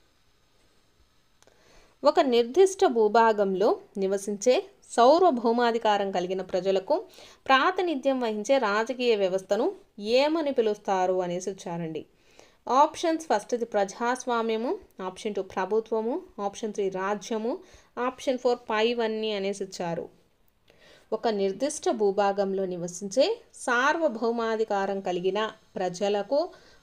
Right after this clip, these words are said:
ప్రాతినిధ్యం వహించే రాజకీయ వ్యవస్థను ఏమంటారండి? రాజ్యము అంటారండి. రాజ్యము. Option three is the right answer. నెక్స్ట్,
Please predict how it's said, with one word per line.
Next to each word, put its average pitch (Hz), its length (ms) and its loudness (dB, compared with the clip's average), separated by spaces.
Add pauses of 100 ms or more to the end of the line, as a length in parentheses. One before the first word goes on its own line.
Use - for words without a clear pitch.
(120)
ప్రాతినిధ్యం 269 840 0
వహించే 226 720 2
రాజకీయ 240 720 0
వ్యవస్థను 226 560 -2
ఏమంటారండి? 233 1000 0 (260)
రాజ్యము 233 720 0
అంటారండి. 208 680 -2 (200)
రాజ్యము. 196 680 -6 (220)
Option 214 340 -8
three 202 520 -4
is 196 100 -6
the 214 80 0
right 175 340 -2
answer. 165 200 -12 (880)
నెక్స్ట్, 208 380 -2